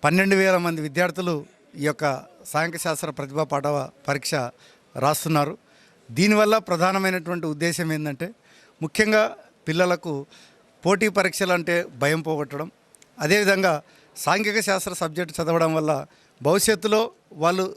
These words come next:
ఏ ప్రభుత్వ ఉద్యోగంలోకి వెళ్ళాలన్నా ఈ సబ్జెక్ట్ మార్కులే కీలకం. కాబట్టి ఇప్పటి నుంచే ఈ సబ్జెక్ట్ మీద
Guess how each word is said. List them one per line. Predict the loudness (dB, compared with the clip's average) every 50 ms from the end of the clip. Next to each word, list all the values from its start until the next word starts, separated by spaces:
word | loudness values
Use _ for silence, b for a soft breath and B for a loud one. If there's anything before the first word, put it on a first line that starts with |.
| -6
ఏ | -2 0 0 0
ప్రభుత్వ | 0 0 -2 -2 -2 -2 -2 -2 -2
ఉద్యోగంలోకి | -2 0 0 0 2 2 0 0 2 2 0 0 0 -4 -6 -4
వెళ్ళాలన్నా | -2 -2 0 2 2 2 2 2 2 2 0 0 -2 -4 b b b b b b _
ఈ | -4 -2 0
సబ్జెక్ట్ | 0 0 0 0 0 0 0 0 0
మార్కులే | 0 0 0 0 -2 -4 -4 -4
కీలకం. | -2 -4 -2 -2 -2 0 -2 -2 0
కాబట్టి | 0 0 0 0 -2 -2 -2 -4 -4 -4 B B B B B B B B _
ఇప్పటి | -6 0 0 2 2 4
నుంచే | 2 2 2 2 2 2 -2 -8 _ -8
ఈ | -6 -4
సబ్జెక్ట్ | -2 -2 -2 -2 0 -4 -4 -4 -4
మీద | -2 -2 0